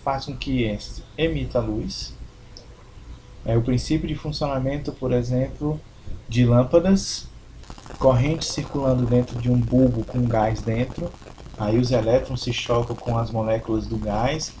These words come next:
é o que emite a luminescência, é o efeito luminoso. Temos também o efeito magnético, que é quando o condutor é percorrido por uma corrente elétrica,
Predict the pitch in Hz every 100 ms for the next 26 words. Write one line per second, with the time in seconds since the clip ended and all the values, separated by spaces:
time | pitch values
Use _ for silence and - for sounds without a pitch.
0 | - - 123 - 147 151 139 139 - -
1 | - - - - 123 123 131 135 131 -
2 | 107 104 - - - - - - 107 101
3 | - 107 - 120 131 117 - - - -
4 | - - - - - - - - - -
5 | - - - - - - - - - -
6 | - 208 208 208 190 202 202 - 185 -
7 | 180 170 165 165 160 - - - 127 123
8 | 117 139 127 147 147 139 127 120 117 113
9 | 120 110 110 110 - 143 127 156 -